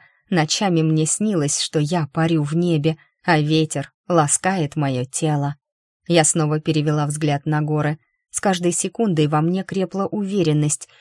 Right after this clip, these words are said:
Именно там и произойдёт моё первое обращение. Место, что веками служило колыбелью драконам, поможет мне возродить вторую ипостась. А после того, как Арджи поднимется в воздух вместе с рубиновым драконом —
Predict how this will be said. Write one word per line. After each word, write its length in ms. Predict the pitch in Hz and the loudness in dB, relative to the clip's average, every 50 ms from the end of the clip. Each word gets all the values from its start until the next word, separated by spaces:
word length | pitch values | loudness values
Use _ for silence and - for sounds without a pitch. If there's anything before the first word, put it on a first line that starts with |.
| _ _ | _ _
Именно 440 | - 185 180 170 170 170 170 170 170 | -4 -2 0 2 2 2 2 0 0
там 320 | 165 - - 180 170 165 165 | -2 -2 -2 0 0 0 0
и 160 | - 185 170 | -2 -4 -6
произойдёт 800 | - - 175 170 165 165 175 160 165 165 160 190 202 170 147 - | -4 0 2 2 2 2 2 0 0 0 -2 0 -2 -2 0 0
моё 260 | 151 147 147 151 156 | 0 0 0 0 -2
первое 480 | - - 196 185 170 160 165 160 160 - | -2 -4 -4 -2 -2 0 0 0 0 0
обращение. 960 | - 180 165 165 175 175 - - - - 208 185 160 156 151 151 151 156 156 - _ _ _ _ _ - | -2 -4 -4 -2 -4 -4 -2 -4 -4 -4 -2 0 2 2 2 2 2 0 -2 -6 _ _ _ _ _ -2
Место, 540 | 175 175 165 160 160 156 - - - 139 147 _ _ _ _ _ | 2 2 4 4 4 2 0 -2 -4 -6 -8 _ _ _ _ _
что 240 | - - - 170 160 | -8 -4 0 0 2
веками 500 | 147 151 151 - - 170 160 151 143 143 | 2 0 -2 0 0 0 2 2 2 0
служило 600 | 147 - - 156 156 147 151 160 160 151 143 151 | 0 -2 0 0 0 0 2 0 0 0 0 -4
колыбелью 680 | - - 160 160 156 151 147 160 160 151 143 147 143 | -2 0 2 2 2 2 2 2 2 2 2 -2 -2
драконам, 680 | 143 - 147 143 - - - 160 160 156 147 143 147 - _ _ _ _ _ _ | -2 -2 -4 -4 -4 0 0 2 2 2 2 0 -2 -4 _ _ _ _ _ _
поможет 460 | - 180 165 160 156 151 147 165 156 - | -2 0 0 2 2 0 0 -2 -2 0
мне 340 | 165 165 160 165 180 175 | 2 2 2 4 2 2
возродить 560 | 143 147 147 147 160 156 156 156 165 180 170 - | 2 0 0 -2 0 -2 0 0 -2 -4 -6 -6
вторую 480 | - - 165 160 165 180 175 160 160 - | -6 -2 -2 -2 0 0 0 0 0 -2
ипостась. 800 | - 185 - - 170 170 - - - - 185 160 139 - - - - - _ _ _ _ _ - | -4 -8 -6 -4 -2 -2 -2 -4 -2 -2 -2 0 0 -2 -6 -8 -12 -20 _ _ _ _ _ 0
А 160 | - 170 160 | 2 2 2
после 360 | - - 180 165 - - 160 | 2 0 0 0 2 0 0
того, 280 | 151 - 165 156 170 160 | 0 0 0 2 2 0
как 260 | - 165 147 - - - | 2 0 -4 -4 -4 -4
Арджи 400 | 175 175 175 156 147 - - - | -2 0 0 0 -2 -2 -4 -2
поднимется 680 | - 151 147 143 160 170 170 160 156 151 - - 160 151 | 0 -2 0 2 2 2 2 2 0 0 -2 -2 -2 -2
в 80 | 151 | -2
воздух 500 | 156 165 185 196 180 156 156 160 156 - _ - - _ - | -2 -2 -2 -2 -2 0 0 -2 -2 -4 _ -20 -20 _ -6
вместе 500 | - 165 175 180 185 180 165 - - 160 | -4 -2 0 0 0 0 -2 -2 -4 -4
с 120 | 147 - | -4 0
рубиновым 600 | - 160 151 151 180 185 165 151 147 156 151 151 143 | 0 0 0 0 0 2 2 2 0 0 0 0 0
драконом — 600 | 175 156 151 151 - - 202 185 160 147 151 | 2 0 0 0 -2 -2 0 2 2 2 0